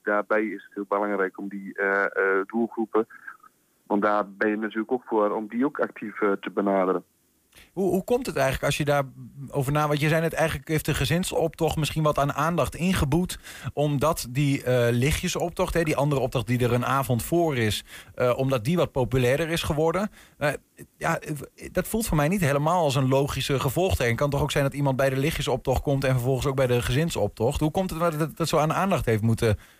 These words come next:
Speaker 2: inleveren?
Speaker 1: Nou ja, in het verleden, eh, met, eh, eh, het, eh,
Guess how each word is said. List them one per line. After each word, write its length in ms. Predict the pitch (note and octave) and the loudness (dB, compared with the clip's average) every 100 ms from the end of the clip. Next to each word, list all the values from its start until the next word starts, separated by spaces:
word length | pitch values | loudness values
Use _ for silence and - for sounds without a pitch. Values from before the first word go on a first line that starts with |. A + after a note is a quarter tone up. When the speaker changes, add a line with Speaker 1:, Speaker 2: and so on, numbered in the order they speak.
| - - | -20 -6
Speaker 2:
inleveren? 680 | D#3 D3 G#2+ F#2+ F2+ D#2+ - - _ _ _ _ _ _ _ _ _ _ | 0 2 2 2 0 -4 -8 -12 _ _ _ _ _ _ _ _ _ _
Speaker 1:
Nou 160 | B2+ C#3 | 0 2
ja, 240 | C#3+ C3 | 0 -2
in 60 | C#3 | -10
het 100 | - | -6
verleden, 520 | D#3+ F3+ E3+ E3+ D#3+ D3 D3+ | 0 2 2 -2 -4 -4 -2
eh, 60 | C#3+ | -2
met, 160 | C#3 C#3+ D3 | -2 -6 -2
eh, 520 | C#3 C3+ A2+ C3 C3 | 0 0 0 0 2
eh, 60 | B2+ | 0
het, 340 | - _ - | -2 _ -4
eh, 80 | B2 | -2